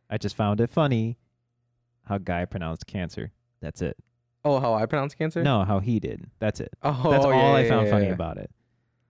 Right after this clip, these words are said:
Speaker 1: Like, the song itself was actually really good. So before you make me seem to be like a
Speaker 2: <laughs>
Speaker 1: terrible person. <laughs>
Speaker 2: Yeah. So if you had a theme song, what would it be?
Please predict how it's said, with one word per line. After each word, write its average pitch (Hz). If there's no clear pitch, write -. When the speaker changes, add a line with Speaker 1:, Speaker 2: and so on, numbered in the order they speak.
Speaker 1:
Like, 95
the 110
song 127
itself 95
was 87
actually 80
really -
good. -
So 85
before 98
you 95
make -
me 90
seem 98
to -
be 90
like -
a -
Speaker 2:
<laughs> -
Speaker 1:
terrible 87
person. -
<laughs> 285
Speaker 2:
Yeah. 113
So 117
if -
you 151
had 131
a 117
theme 135
song, 127
what 113
would 113
it 113
be? 113